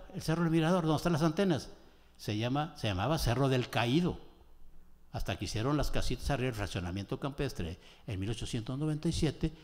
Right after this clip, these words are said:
se le cambió a Cerro del Mirador. Cerro del Caído, ¿por qué? Pues se cayó un individuo, se mató, Cerro del Caído, así, así se llamaba. Entonces, el, el río Santa Catalina, ¿por qué Santa Catalina? ¿Cómo se llamaba la mamá de Carvajal?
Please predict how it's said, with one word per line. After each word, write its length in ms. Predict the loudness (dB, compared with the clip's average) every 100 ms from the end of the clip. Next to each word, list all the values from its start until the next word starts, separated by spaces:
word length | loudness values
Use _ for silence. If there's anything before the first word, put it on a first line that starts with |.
| -8
se 140 | -4
le 100 | -4
cambió 240 | -4 -4 -2
a 40 |
Cerro 200 | -2 -2
del 80 | -2
Mirador. 420 | -2 0 -2 -2 -10 -20 -2
Cerro 200 | 2 4
del 100 | 6
Caído, 300 | 6 8 8
¿por 120 | 6
qué? 100 | 4
Pues 120 | 0
se 80 | 2
cayó 200 | 6 6
un 80 | 6
individuo, 480 | 4 2 2 0 -2 0 0
se 100 | 2
mató, 280 | 2 0 -4 -10 -18 -20 -12
Cerro 420 | -4 -2 0 0
del 80 | 0
Caído, 320 | 4 6 4 -2 -14 -20 -20 -20 -4
así, 180 | -4 -2
así 220 | -4 -2
se 40 |
llamaba. 340 | -2 -2 -4 -10 -20 -20 -8
Entonces, 580 | -6 0 0 0 -4 -8 -14 -20 -18 -4
el, 320 | -2 -2 -4
el 180 | -2 4
río 440 | 6 8 6 2 -8 -12
Santa 760 | -4 6 8 6 4 4 4
Catalina, 920 | 6 4 6 6 8 6 6 4 2 -4 -12 -16 -20 -20 -20 4
¿por 160 | 4
qué 100 | 4
Santa 300 | 2 2 2
Catalina? 600 | 0 2 2 2 2 -2 -8 -18 -20 -6
¿Cómo 200 | 2 2
se 120 | 4
llamaba 320 | 6 6 6 6
la 120 | 4
mamá 240 | 4 4
de 80 | 4
Carvajal? 520 | 2 0 0 -2 -2